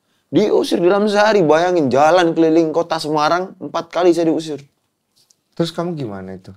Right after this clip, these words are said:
Speaker 1: Di kota Semarang, kota besar itu. Di Jawa Tengah itu
Speaker 2: Sakit
Speaker 1: kota
Speaker 2: hati
Speaker 1: besar.
Speaker 2: nggak?
Speaker 1: Dalam hati saya,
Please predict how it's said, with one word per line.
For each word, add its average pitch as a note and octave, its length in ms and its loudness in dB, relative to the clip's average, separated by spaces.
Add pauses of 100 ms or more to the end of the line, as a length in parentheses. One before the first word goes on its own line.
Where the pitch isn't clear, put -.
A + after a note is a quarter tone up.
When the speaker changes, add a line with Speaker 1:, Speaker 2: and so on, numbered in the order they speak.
Speaker 1:
Di A#2+ 160 -2
kota F3+ 340 -6
Semarang, G3 680 -10
kota - 360 -8
besar D3 520 -4
itu. F#2 240 -6 (100)
Di G2+ 140 -10
Jawa G2 240 -8
Tengah A2 240 -8
itu - 80 -10
Speaker 2:
Sakit A#2+ 160 -6
Speaker 1:
kota C3 160 -6
Speaker 2:
hati B2+ 100 -8
Speaker 1:
besar. C#3 140 -6 (180)
Speaker 2:
nggak? - 40 -20 (340)
Speaker 1:
Dalam G#2+ 280 -6
hati A2 160 -12
saya, C#3 280 -14